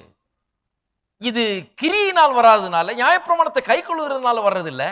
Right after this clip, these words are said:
இயேசு கல்வாரி சிலுவையில மரித்து நமக்கு சுதந்திரத்தை பெற்று தர்றதுனால வருது. அதை நம்ம இருதயத்துல விசுவாசித்து வாயினால் அறிக்கை செய்யறதுனால இந்த வாக்குத்தத்தம் நமக்கு வருது. அப்படின்னா அது எல்லாருக்கும் வரலாம். இங்க இருக்கிற கடைசி ஆளு கூட அது வரலாம். பெரிய நீங்க வீரரா இருக்க வேண்டியதில்ல.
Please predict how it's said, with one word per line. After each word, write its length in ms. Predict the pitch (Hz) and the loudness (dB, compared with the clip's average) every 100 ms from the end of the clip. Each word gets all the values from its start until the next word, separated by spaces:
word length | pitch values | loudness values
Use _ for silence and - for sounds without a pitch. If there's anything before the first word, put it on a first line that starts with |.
| - _ _ _ _ _ _ - | -10 _ _ _ _ _ _ -6
இயேசு 400 | 233 403 415 - | 2 2 2 -2
கல்வாரி 400 | - 302 370 370 359 | 0 2 6 6 4
சிலுவையில 300 | 339 339 311 | -4 0 4
மரித்து 340 | 294 311 302 | 4 4 0
நமக்கு 280 | 294 294 294 | -4 -2 -2
சுதந்திரத்தை 460 | 269 285 285 262 247 | -4 -2 0 0 -2
பெற்று 280 | 240 233 269 | -2 -4 -4
தர்றதுனால 500 | 262 247 226 220 202 | -2 -2 -2 -2 0
வருது. 220 | 185 175 | -2 -2
அதை 180 | 254 320 | -2 0
நம்ம 160 | 302 269 | -2 -2
இருதயத்துல 440 | 294 392 370 339 | -2 -2 -2 -6
விசுவாசித்து 400 | 320 285 294 294 294 | -10 0 0 0 0
வாயினால் 440 | 262 311 294 269 | 4 4 2 -2
அறிக்கை 200 | 254 254 | -4 -8
செய்யறதுனால 440 | 226 233 226 226 254 392 240 - _ _ _ _ _ - | -4 -4 -2 -2 0 0 -4 -8 _ _ _ _ _ -8
இந்த 140 | 349 320 | 4 6
வாக்குத்தத்தம் 640 | 294 320 302 254 302 311 | 6 4 0 -4 -2 -2
நமக்கு 220 | 277 302 247 | -2 -2 -2
வருது. 300 | 240 180 302 285 | -4 -4 -4 -2
அப்படின்னா 340 | 285 302 285 330 | -2 0 2 2
அது 120 | 254 | 4
எல்லாருக்கும் 420 | 294 302 262 240 | 6 6 4 -2
வரலாம். 320 | 208 214 269 - - _ | -2 0 -2 -4 -20 _
இங்க 220 | 220 302 302 | -8 -2 2
இருக்கிற 280 | 269 269 302 - - | 2 2 -2 -2 -4
கடைசி 480 | 220 285 370 339 320 | 0 4 4 4 2
ஆளு 200 | 294 262 | 2 0
கூட 180 | 247 277 | 2 2
அது 200 | 247 330 403 269 127 _ _ _ _ 185 | 4 6 4 4 -6 _ _ _ _ 2
வரலாம். 320 | 247 247 180 | 2 2 -2
பெரிய 200 | 233 311 | -4 -6
நீங்க 180 | 262 233 | -6 -6
வீரரா 360 | 214 302 262 214 | -4 0 2 2
இருக்க 180 | 190 180 | -2 -8
வேண்டியதில்ல. 380 | 151 135 120 | -10 -12 -10